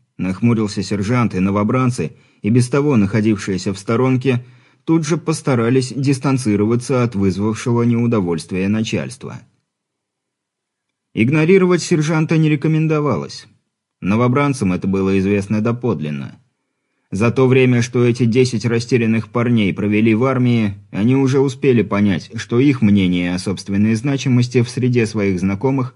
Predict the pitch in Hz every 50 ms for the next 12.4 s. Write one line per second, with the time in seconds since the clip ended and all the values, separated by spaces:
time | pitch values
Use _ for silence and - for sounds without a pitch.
0 | - _ _ _ _ - 95 92 95 101 104 107 107 - 143 - 135 117 85 82
1 | 82 82 85 92 101 98 98 117 104 110 - - 127 123 123 101 67 57 - -
2 | - - _ _ _ _ _ _ _ _ _ _ _ _ _ _ _ _ _ _
3 | _ - 98 95 127 151 156 147 127 107 101 98 101 104 104 107 110 110 92 -
4 | 95 98 104 107 101 - - 110 98 - 113 107 104 110 110 104 - - 117 107
5 | - 110 107 98 - 113 117 98 - - 131 127 131 147 143 127 95 73 71 -
6 | - _ _ _ _ _ _ _ _ _ 85 95 127 147 143 - 156 151 151 151
7 | 147 151 143 139 135 139 143 147 131 139 131 123 123 135 127 120 - 117 - -
8 | 117 110 98 113 113 120 127 120 120 - 120 98 101 104 101 92 101 95 104 107
9 | 104 95 90 95 107 113 120 120 - - 110 110 107 104 - - _ _ - 80
10 | 92 101 113 123 120 123 - - 117 113 113 113 110 110 110 95 101 - 95 92
11 | 95 98 95 98 - - _ _ 101 117 127 107 92 95 90 110 107 101 85 78
12 | 76 73 73 - - 80 76 64